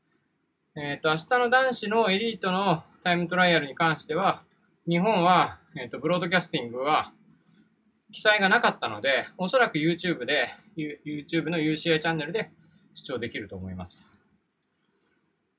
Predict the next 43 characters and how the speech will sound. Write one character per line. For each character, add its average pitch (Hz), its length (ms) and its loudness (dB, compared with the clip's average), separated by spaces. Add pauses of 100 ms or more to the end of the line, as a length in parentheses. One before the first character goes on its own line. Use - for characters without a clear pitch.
(480)
一 185 200 0
応 240 40 4
そ 240 120 4
の 233 100 8
ユ 233 100 8
ー 240 40 2
シ 247 100 4
ー - 20 6
ア 240 40 4
イ 233 40 2
の 180 100 4
サ 165 140 4
イ 160 60 2
ト 170 80 0
に 170 120 4
は、 214 440 4
そ 143 160 -10
の、 123 280 -6 (840)
そ 214 120 -6
の 214 120 2
リ 277 120 0
ス - 100 -8
ト 226 100 2
の 185 100 4
中 175 240 4
で、 202 300 4 (480)
放 294 180 2
映 294 100 0
権 233 180 4
を 214 40 -4
持 254 120 4
っ 262 60 -12
て 240 120 2
る 214 220 2 (520)
と 220 120 0
こ 254 100 6
ろ 254 100 6
が 226 160 6
あ 277 40 6
る 254 120 2
場 233 160 6
合 240 140 2
は 262 260 2